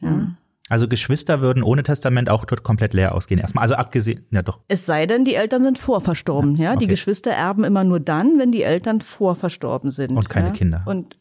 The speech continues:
Speaker 1: eben, und man selber keine Kinder hat, natürlich,
Speaker 2: Mhm.
Speaker 1: ja.
Speaker 2: Okay. Also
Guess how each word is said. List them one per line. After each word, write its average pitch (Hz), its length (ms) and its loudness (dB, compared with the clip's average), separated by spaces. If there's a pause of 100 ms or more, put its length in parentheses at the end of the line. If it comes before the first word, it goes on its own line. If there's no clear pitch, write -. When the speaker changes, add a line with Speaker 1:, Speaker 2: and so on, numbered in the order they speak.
(100)
Speaker 1:
eben, 170 220 0
und 180 100 -4
man 180 180 2
selber 170 280 2
keine 175 260 0
Kinder 160 320 2
hat, 117 160 -2
natürlich, 175 500 2
Speaker 2:
Mhm. 156 60 -8
Speaker 1:
ja. 156 80 -4 (880)
Speaker 2:
Okay. 175 360 0 (640)
Also 196 420 2